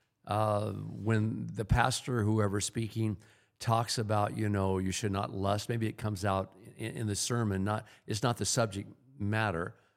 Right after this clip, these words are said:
lusting. But let's say a little segment comes out where he reads a verse, in the verse is, "Thou shalt not lust." Now, you might be convicted, going, "Man, I've been lusting a little bit too much lately," you know.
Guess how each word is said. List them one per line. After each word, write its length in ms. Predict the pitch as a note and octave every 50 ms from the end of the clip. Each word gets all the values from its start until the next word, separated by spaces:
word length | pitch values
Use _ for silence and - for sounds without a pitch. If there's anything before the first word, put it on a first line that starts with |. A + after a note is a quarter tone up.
| _ _ -
lusting. 540 | - G#2 A2 A2 G#2+ - - F#2+ F#2 F#2+
But 140 | F#2+ A2 B2
let's 160 | A#2+ B2+ A#2+
say 260 | - C#3+ C3 A#2+ A2 G2+ - - - _ _ _
a 120 | - G#2 G#2+
little 180 | A#2 A#2+ A#2
segment 360 | G#2 - - A2 A2 G#2+ G#2+ G#2
comes 260 | - G#2 G2+ F#2 -
out 260 | G2+ F#2+ F#2+ G2 A2+
where 280 | G#2+ F#2+ F#2+ F#2 E2+ - - _ _
he 100 | _ G#2
reads 280 | G#2 G#2 A2+ A#2+ G#2+ G#2
a 40 | G#2+
verse, 380 | F2+ G2 G2 G2+ G2+ - -
in 100 | A2 G#2+
the 80 | G#2 F#2+
verse 300 | F2 G2 G#2 G2 - -
is, 100 | - E2+
"Thou 140 | G2 F#2 F#2
shalt 220 | F#2 - G#2+ G2
not 180 | F#2+ F#2+ G#2 -
lust." 280 | G#2 G#2+ G#2+ - - - - - - _ -
Now, 60 | A2+
you 120 | A#2+ A#2
might 200 | A2 A2 G#2+ G#2
be 100 | G2+ G2
convicted, 440 | F#2+ - G2 F2+ G2 A#2+ A#2+ - F#2
going, 140 | F2+ F2 E2+
"Man, 140 | F2+ F#2+ F#2+
I've 120 | G2 F#2+ F2
been 120 | E2+ F2+
lusting 340 | F2+ F#2+ G2 A2 - - G2+
a 40 | F#2+
little 140 | F#2 F#2 F#2+
bit 180 | E2+ - G#2
too 160 | - - G2+ F#2+
much 240 | F#2 F#2+ F#2+ -
lately," 360 | G#2 G2+ G2 G2 - - F#2+ G2
you 120 | G2 F#2+
know. 220 | F#2 F2 F2 -